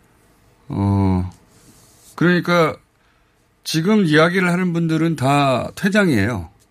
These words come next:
이십일 대 당선된 분들 중심으로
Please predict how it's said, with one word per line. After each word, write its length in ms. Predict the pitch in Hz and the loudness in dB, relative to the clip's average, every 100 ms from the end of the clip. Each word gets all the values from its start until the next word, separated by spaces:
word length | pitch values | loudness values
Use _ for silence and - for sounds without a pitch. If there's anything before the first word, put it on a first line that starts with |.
| _ _ _ _ _ _ _ _ _ _ _ _ _ _ _ _ | _ _ _ _ _ _ _ _ _ _ _ _ _ _ _ _
이십일 500 | 139 165 165 196 185 202 | 0 0 2 0 2 0
대 120 | 196 | 0
당선된 1000 | 139 175 175 202 190 185 175 165 165 151 | 2 0 2 0 0 0 0 0 2 2
분들 320 | 151 143 143 | 0 2 0
중심으로 1000 | - 135 127 143 123 107 117 95 85 | 0 0 2 2 2 2 2 0 -2